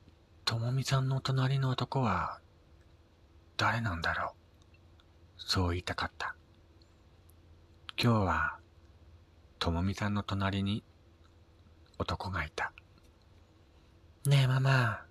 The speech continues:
今夜は何食べるの？」ま、ママ？おい、ともみ、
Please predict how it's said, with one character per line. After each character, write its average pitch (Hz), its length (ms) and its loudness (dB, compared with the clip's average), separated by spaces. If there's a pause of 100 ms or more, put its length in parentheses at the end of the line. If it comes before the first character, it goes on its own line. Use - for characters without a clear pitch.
(480)
今 170 220 4
夜 123 140 4
は 95 80 -2
何 165 280 4
食 113 120 0
べ 107 140 2
る 87 100 0
の？」 107 280 -2 (1400)
ま、 127 120 0 (380)
マ 135 240 0
マ？ 120 280 0 (3250)
お 143 160 8
い、 117 100 6
と 104 140 2
も 135 140 6
み、 117 340 6